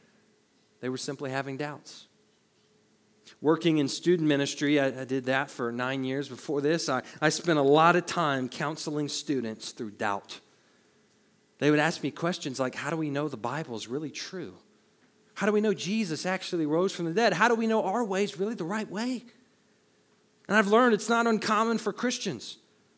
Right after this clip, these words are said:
especially those of us like me who grew up in church, who came from a Christian family, to go through a season of questioning and doubt. I did.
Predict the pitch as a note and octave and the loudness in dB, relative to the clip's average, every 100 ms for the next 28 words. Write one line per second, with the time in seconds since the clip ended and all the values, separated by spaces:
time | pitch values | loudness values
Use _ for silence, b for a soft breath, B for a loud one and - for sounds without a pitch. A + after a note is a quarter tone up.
0 | _ - - A#3+ A#3+ G#3+ A3 A3 G3+ G3+ | _ -8 2 2 4 4 4 4 0 2
1 | A3 F#3+ G3+ G#3 B3 F3 B2+ G3+ A3 G#3+ | 2 2 4 4 4 0 4 6 6 2
2 | G#3 - G3+ A3 A3+ D3 - - - G3 | -4 -2 0 0 0 -4 -4 -12 -6 0
3 | G#3+ A3 A3+ G#3+ A3+ A3 G#3+ G3+ G#3 G#3 | 2 2 2 2 0 -2 -4 -4 -2 0
4 | A#3 G3 G#3 A3+ B3 A3 - - A#3+ C4 | 0 2 2 2 0 -2 0 0 0 0
5 | C4 E3+ D#3+ D#3+ D3+ - - - - D#3+ | 0 0 0 -2 -6 -10 -14 -12 -6 -4
6 | B2+ B2+ - C#3 B2+ G3+ F3+ - - b | -2 -4 -6 -8 -6 -6 -6 -10 -18 b
7 | b b b - F3 B2 D3 | b b b -12 -8 -6 -8